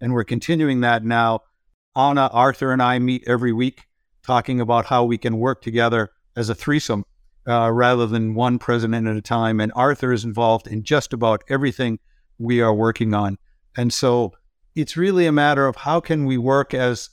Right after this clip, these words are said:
three people together rather than one. And hopefully we can maintain the momentum. It's been working, going w-, very well lately because we're all very aligned.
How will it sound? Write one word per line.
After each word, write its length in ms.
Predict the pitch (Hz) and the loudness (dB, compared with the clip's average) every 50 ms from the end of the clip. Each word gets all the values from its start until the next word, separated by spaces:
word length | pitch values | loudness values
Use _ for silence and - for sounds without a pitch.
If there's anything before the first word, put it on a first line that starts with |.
| _ _ _ | _ _ _
three 280 | - - 139 147 151 151 | -10 -4 -2 0 0 -2
people 560 | - - 156 151 - - 156 156 165 156 - _ | -2 -2 -4 -2 0 0 0 0 -2 -4 -12 _
together 440 | - - 110 107 117 127 151 185 196 - _ _ _ _ _ - | -8 -6 -2 2 2 4 2 2 0 -4 _ _ _ _ _ -4
rather 320 | 110 127 131 131 127 123 117 | 0 2 2 4 4 2 0
than 180 | 117 120 120 | 0 0 -2
one. 320 | 117 117 120 120 117 110 107 | 0 0 0 0 0 0 -2
And 240 | 113 120 120 120 113 _ | -4 -4 -6 -8 -8 _
hopefully 420 | - - 202 233 - - 160 147 | -6 -4 -4 -4 -4 -2 -2 0
we 160 | 131 127 127 | 0 0 -2
can 200 | - - 120 120 | -2 0 0 2
maintain 420 | 123 131 135 139 135 - 139 131 127 | 2 2 2 2 0 0 0 2 2
the 80 | 123 | 2
momentum. 480 | 117 117 113 120 117 117 - 110 104 107 | 2 2 2 2 2 0 0 0 -2 -2
It's 120 | 107 - | -2 -4
been 180 | - - 107 110 | -4 -4 -2 0
working, 300 | 117 127 131 - 139 135 | 0 0 0 0 -2 0
going 320 | 123 127 127 127 127 123 | 2 2 2 2 0 0
w-, 140 | 123 123 131 - - | 0 -2 -2 -4 -6
very 280 | 113 - 131 127 131 | -6 -2 0 2 2
well 260 | 127 123 127 123 120 117 | 2 2 2 2 2 2
lately 360 | 117 127 139 147 180 185 - _ _ _ _ _ _ _ _ | 0 0 0 0 -2 -2 -2 _ _ _ _ _ _ _ _
because 300 | - 117 - 143 143 123 | -8 -6 -2 -2 0 0
we're 180 | 127 127 123 123 | 2 2 2 4
all 180 | 127 135 143 | 4 4 2
very 260 | 135 120 139 139 135 135 | 2 2 2 2 2 2
aligned. 480 | 135 131 127 131 131 135 135 139 - | 2 2 2 2 2 2 0 -2 -4